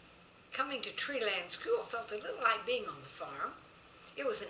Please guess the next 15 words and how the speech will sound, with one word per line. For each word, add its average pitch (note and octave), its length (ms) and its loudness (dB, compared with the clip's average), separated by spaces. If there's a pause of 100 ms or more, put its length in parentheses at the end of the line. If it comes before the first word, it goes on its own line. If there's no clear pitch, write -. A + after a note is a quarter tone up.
(140)
acre - 280 4
with - 300 -2
lots - 340 0
of - 160 -6
trees, A#3 720 -2 (500)
bushes, A3 560 4 (360)
and E3+ 120 -6 (280)
way G3+ 240 2
out A3 220 2
in - 80 -14
the D#3+ 140 -12
back, - 600 -2 (720)
her - 140 -8
favorite E3+ 760 -4
thing, F3 300 -10